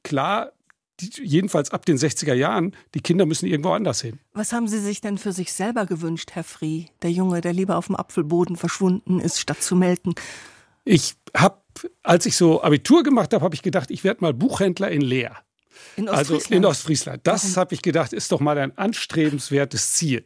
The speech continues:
Speaker 2: Warum in Ostfriesland?
Speaker 1: Ich hab keine Ahnung. Ich glaub, da bin ich mal gewesen und hab gedacht, das ist eine schöne Stadt. Ich bin nicht allzu weit rumgekommen als
Speaker 2: Ach
Speaker 1: Kind
Speaker 2: so.
Speaker 1: und als Jugendlicher. Leer war
Speaker 2: <laughs> Ja.
Speaker 1: irgendwie schick.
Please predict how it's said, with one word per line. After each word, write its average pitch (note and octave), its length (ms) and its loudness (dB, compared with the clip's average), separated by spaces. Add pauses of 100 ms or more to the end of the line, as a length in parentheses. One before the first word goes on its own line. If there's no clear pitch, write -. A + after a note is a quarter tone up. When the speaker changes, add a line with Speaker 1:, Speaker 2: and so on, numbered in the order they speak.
(100)
Speaker 2:
Warum G#3 220 -2
in G3 120 -2
Ostfriesland? G#3+ 840 -8 (120)
Speaker 1:
Ich B2 80 2
hab C#3 100 -2
keine D3 220 2
Ahnung. C#3+ 140 0
Ich B2 60 -4
glaub, D#3 140 0
da D3+ 80 0
bin C3+ 140 -2
ich D3 100 0
mal C#3+ 180 0
gewesen D3+ 640 4
und C#3 120 0
hab D3+ 160 0
gedacht, D3+ 220 0
das E3+ 120 -2
ist - 40 -4
eine C#3 80 0
schöne D#3+ 280 0
Stadt. - 300 -2
Ich C#3 160 -8
bin F3 140 2
nicht F3 180 -2
allzu E3 240 -2
weit D3 180 0
rumgekommen D3+ 480 -2
als B2+ 140 0
Speaker 2:
Ach - 20 -10
Speaker 1:
Kind D#3+ 160 0
Speaker 2:
so. D#3+ 80 -8
Speaker 1:
und - 40 -4
als - 200 -2
Jugendlicher. D#3 480 2
Leer D#3 460 4
war C3+ 180 2
Speaker 2:
<laughs> - 20 -2
Ja. A#3 80 -2
Speaker 1:
irgendwie C3 240 -4
schick. - 280 -4